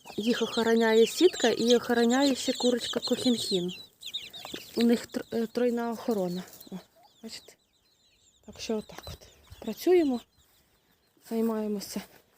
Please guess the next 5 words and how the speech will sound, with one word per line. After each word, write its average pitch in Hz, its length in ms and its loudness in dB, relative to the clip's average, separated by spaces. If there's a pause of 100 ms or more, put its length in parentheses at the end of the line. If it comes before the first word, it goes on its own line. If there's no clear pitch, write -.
(220)
всякими 202 440 -8
справами. 254 520 0 (3000)
Так - 220 -20
що - 120 -8
такі - 300 -18